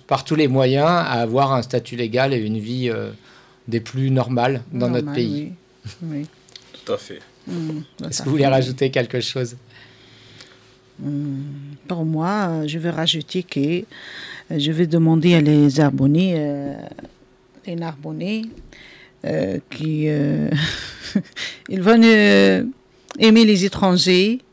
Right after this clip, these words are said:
Speaker 2: Nous, on n'est pas là pour faire, euh, on n'est, on n'est pas là pour prendre la place à quelqu'un d'autre ou bien gagner, euh, l'argent de, de, d'autres personnes. Non, nous, on travaille,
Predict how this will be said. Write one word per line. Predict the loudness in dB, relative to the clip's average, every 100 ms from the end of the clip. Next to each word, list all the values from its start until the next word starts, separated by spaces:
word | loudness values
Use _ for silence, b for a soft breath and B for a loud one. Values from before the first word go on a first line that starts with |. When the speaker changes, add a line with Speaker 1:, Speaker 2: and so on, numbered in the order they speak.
| -10 -2
Speaker 2:
Nous, | 2
on | 2 2
n'est | 0 0
pas | 2 4 6 4
là | 4 4 4
pour | 2 0 0
faire, | 2 2 2
euh, | 0 2 2 2 0 -2 -4
on | -4
n'est, | -2
on | -2 -2
n'est | -2
pas | 0 2 2 2 0
là | -4 -2 -2
pour | -2 -4 -4
prendre | -4 -4 -2 -4
la | -4
place | -2 -2 0
à | 0 0
quelqu'un | 0 -2 -2 -2 0
d'autre | 0 0 -4 B B B B
ou | -2
bien | 2 2
gagner, | 2 0 2 2 0
euh, |
l'argent | 0 0 0 2
de, | 0
de, | 0 0
d'autres | 0 0 -2
personnes. | -2 -4 -4 -4 -2
Non, | -2 -2
nous, | 0 0
on | 0 -4
travaille, | -2 -2 0 0 0 -2